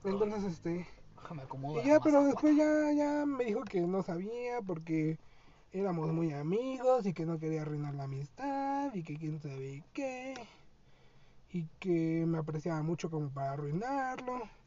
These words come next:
Speaker 2: Yo digo que esas son mamadas.
Speaker 1: Y, güey, ahorita ni a la fecha hablamos, güey.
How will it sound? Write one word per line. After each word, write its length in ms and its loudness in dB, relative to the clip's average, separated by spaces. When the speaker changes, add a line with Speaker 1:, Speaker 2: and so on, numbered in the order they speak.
Speaker 2:
Yo 120 -8
digo 200 -2
que 80 -6
esas 140 -2
son 140 -6
mamadas. 480 -8
Speaker 1:
Y, 240 -6
güey, 240 2
ahorita 240 4
ni 100 6
a 60 4
la 80 4
fecha 220 4
hablamos, 400 10
güey. 180 0